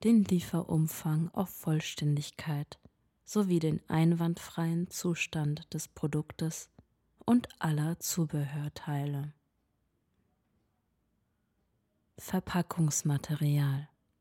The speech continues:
Verpackungsmaterial nicht einfach wegwerfen, sondern der Wiederverwertung zuführen.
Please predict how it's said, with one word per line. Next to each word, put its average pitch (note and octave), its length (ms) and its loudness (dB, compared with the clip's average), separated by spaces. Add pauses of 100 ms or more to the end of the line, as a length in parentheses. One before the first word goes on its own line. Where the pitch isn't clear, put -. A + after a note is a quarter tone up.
(1500)
Verpackungsmaterial F#3 1500 2
nicht F#3 440 0
einfach E3 420 0
wegwerfen, D#3 840 -2 (640)
sondern F3+ 480 6
der G3 200 2
Wiederverwertung D3 1040 -2
zuführen. D3 760 -6